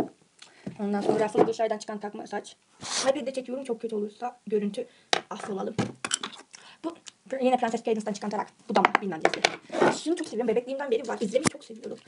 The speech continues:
Böyle çalkalıyor şunu. Dönüyor. Aman tanrım. Aman tanrım dedim. Bu nasıl iş dedim. Aman tanrım.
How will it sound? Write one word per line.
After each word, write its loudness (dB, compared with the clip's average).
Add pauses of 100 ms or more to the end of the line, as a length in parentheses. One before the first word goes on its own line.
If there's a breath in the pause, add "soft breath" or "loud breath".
(180 loud breath)
Böyle -6
çalkalıyor -2
şunu. -2 (2250)
Dönüyor. 8 (500 loud breath)
Aman 10
tanrım. -6 (360 loud breath)
Aman 4
tanrım 4
dedim. 0 (140)
Bu 0
nasıl 2
iş -2
dedim. -2
Aman 2
tanrım. -2